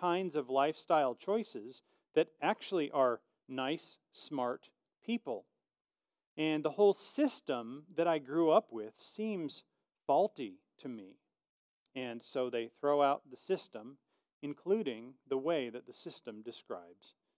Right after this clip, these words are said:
Jesus. We're gonna come back around to this. How do we make sure for ourselves and for those that we care for spiritually that we make sure that Jesus is the essential? That whatever else our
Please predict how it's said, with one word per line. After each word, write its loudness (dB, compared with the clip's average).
Jesus. -8
We're -10
gonna -6
come -2
back 2
around -6
to -16
this. -14
How 2
do -4
we -4
make -6
sure -8
for -4
ourselves -4
and -8
for -2
those 4
that -8
we -16
care 0
for 0
spiritually 2
that 0
we 2
make 2
sure 4
that -8
Jesus -4
is 2
the -2
essential? -8
That 4
whatever 8
else 10
our -20